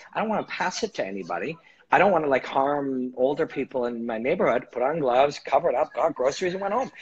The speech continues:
And you want this guy to somehow fucking train to fight and travel on planes all over? Fuck you. No, I'm not doing it. And so good on him. And good on him, you know. Uh, now, on the other hand,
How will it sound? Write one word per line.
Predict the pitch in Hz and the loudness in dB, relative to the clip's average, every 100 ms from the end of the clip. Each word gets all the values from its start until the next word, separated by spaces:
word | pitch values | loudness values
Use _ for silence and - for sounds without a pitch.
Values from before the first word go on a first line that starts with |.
| - - | -14 -2
And | |
you | 170 208 | 4 6
want | 226 131 | 4 4
this | 165 196 | 2 2
guy | - 202 | -2 0
to | 190 | 0
somehow | - 180 165 143 | 0 -2 -2 -2
fucking | 185 165 165 135 | -2 -4 -6 -10
train | - - 151 165 180 185 147 | -8 -2 0 0 -4 -10 -10
to | 143 139 | -8 -8
fight | - 143 180 208 - - | 0 2 2 2 -8 -8
and | 135 135 | -6 -2
travel | - 156 165 160 | 4 4 4 0
on | 151 | 0
planes | - 160 170 170 | -2 -2 -2 -4
all | 165 | -4
over? | 160 170 - | -4 -6 -10
Fuck | - 285 - | -8 -8 -10
you. | 277 330 | -6 -4
No, | 165 214 | -2 -2
I'm | 294 156 | -4 -2
not | 202 180 | -6 -6
doing | 247 165 | -8 -8
it. | 104 - - - | -10 -16 -20 -8
And | 160 | -4
so | 160 196 | -2 2
good | 277 | 4
on | 254 285 | 4 2
him. | 120 - - - - | -4 -8 -20 -20 -4
And | 175 | 2
good | 165 196 | 4 4
on | 196 | 4
him, | 190 160 147 160 | 0 -4 -10 -8
you | 147 | -4
know. | 131 147 151 | -4 -4 -4
Uh, | 151 143 | -4 -2
now, | 151 135 117 | 0 0 2
on | 117 | -2
the | 127 | -2
other | 123 | -2
hand, | 120 180 120 131 | -2 -4 -4 -6